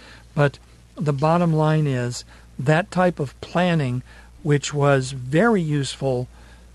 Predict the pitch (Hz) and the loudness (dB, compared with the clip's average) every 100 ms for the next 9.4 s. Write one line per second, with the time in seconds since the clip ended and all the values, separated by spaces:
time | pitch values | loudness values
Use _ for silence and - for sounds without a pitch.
0 | - - 147 - 156 143 131 143 139 131 | -12 -4 -4 0 2 2 0 -2 -2 -2
1 | 127 127 131 127 123 120 - 147 147 143 | -4 -2 -2 -4 -4 -6 -2 2 4 2
2 | 196 131 123 131 131 127 127 - - - | 0 -6 -4 -2 -2 -2 -4 -10 -20 -20
3 | - 165 147 147 143 131 135 131 120 120 | -10 -4 0 0 0 -6 -8 -6 -8 -4
4 | 135 151 - 131 123 - 123 117 117 110 | -2 -2 -4 -8 -8 -8 -10 -8 -6 -6
5 | 113 - - - - - 131 123 120 113 | -8 -10 -18 -20 -20 -8 -4 -4 -4 -6
6 | 120 117 180 131 120 123 - 139 123 - | -8 -8 -6 -8 -6 -8 -8 -10 -10 -8
7 | 123 120 - 127 135 139 139 - 131 123 | -6 -4 -4 -2 -2 -2 -6 -6 -8 -8
8 | 117 113 110 113 113 117 110 - 117 - | -8 -8 -10 -10 -12 -14 -16 -14 -14 -14
9 | 110 110 - | -16 -16 -18